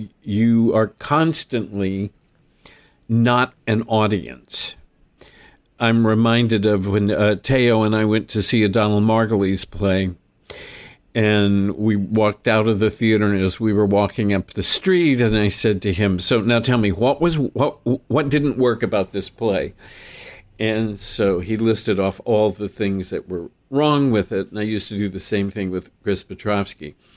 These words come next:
It's like, "So tell me what you thought about the play, what worked, what didn't work." And, and I think it's an important thing to do. I, I, I think it's important for you, if you watch a film, if you watch a television show, it, it's,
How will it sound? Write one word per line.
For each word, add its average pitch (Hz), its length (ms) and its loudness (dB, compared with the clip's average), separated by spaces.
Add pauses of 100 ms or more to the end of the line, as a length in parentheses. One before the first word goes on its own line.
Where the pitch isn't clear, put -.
(560)
It's 104 140 -10
like, 110 180 0
"So - 120 0
tell 123 220 0
me 135 120 2
what 139 180 -2
you 151 60 0
thought 127 180 2
about 117 240 0
the 143 60 -6
play, 101 380 0
what 123 340 -2
worked, 107 400 0
what 123 200 -2
didn't 113 360 -4
work." 95 380 -2
And, 110 260 -2
and 117 180 0
I 131 60 2
think 233 240 -2
it's - 160 -4
an 147 140 2
important 123 500 0
thing 110 280 -4
to 107 120 -6
do. 95 540 -2
I, 101 220 -6
I, 104 120 -6 (180)
I 104 40 -10
think 131 460 -8
it's 117 200 -4
important 120 680 -2
for 117 220 0
you, 107 280 0 (520)
if - 100 -12
you 117 120 2
watch 131 380 0
a 151 60 0
film, 143 600 2
if 113 160 -2
you 107 80 -4
watch 120 320 -2
a 117 60 -2
television 117 840 0
show, 110 600 0
it, 120 240 2
it's, - 460 -10